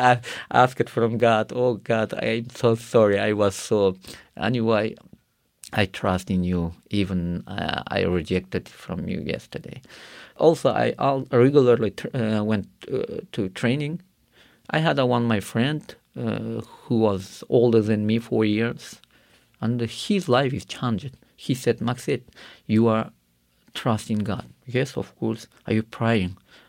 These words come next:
I said, "Yes, of course. I try pray, uh, but not five times, but I'm trying pray." "Okay, Maxet, I, when you pray,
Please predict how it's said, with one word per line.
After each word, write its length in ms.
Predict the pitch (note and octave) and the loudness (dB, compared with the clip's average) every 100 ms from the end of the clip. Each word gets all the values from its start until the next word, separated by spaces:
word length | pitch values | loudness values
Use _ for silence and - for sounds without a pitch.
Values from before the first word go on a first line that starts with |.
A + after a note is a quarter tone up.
| _ - | _ -10
I 40 | |
said, 260 | - G2 - | -6 -6 -6
"Yes, 340 | F#2 A#2 C3 | -2 -2 -4
of 200 | - - | -12 -14
course. 320 | - A2 B2+ A#2+ | -8 -6 -4 -8
I 160 | - | -12
try 300 | - B2 A#2+ | -8 -2 -2
pray, 440 | B2+ B2 A2 G#2 A2+ - - _ _ | -2 -2 0 0 -4 -14 -20 _ _
uh, 320 | F2+ F2+ - - - | -8 -6 -6 -10 -8
but 200 | F#2+ F#2+ | -6 -2
not 240 | A2+ A#2 | -2 -2
five 380 | - A2+ G#2+ - | -2 0 0 0
times, 400 | A2 C3 D3+ - | 0 0 -2 -8
but 180 | - - | -12 -8
I'm 200 | - G2+ | -8 -8
trying 520 | G2+ A2+ A#2+ A#2+ G#2 | -2 0 0 0 -4
pray." 360 | G#2+ - G2+ - - - - _ - | -6 -4 -4 -4 -12 -20 -20 _ -12
"Okay, 420 | - - G#2 A#2 B2 | -12 -2 0 0 -2
Maxet, 260 | G#2+ - A#2 | -8 -6 -4
I, 60 | G#2+ G#2+ | -2 0
when 100 | A#2+ | 2
you 160 | A2 | 0
pray, 520 | - - A2 A2 - | -2 -2 2 2 -2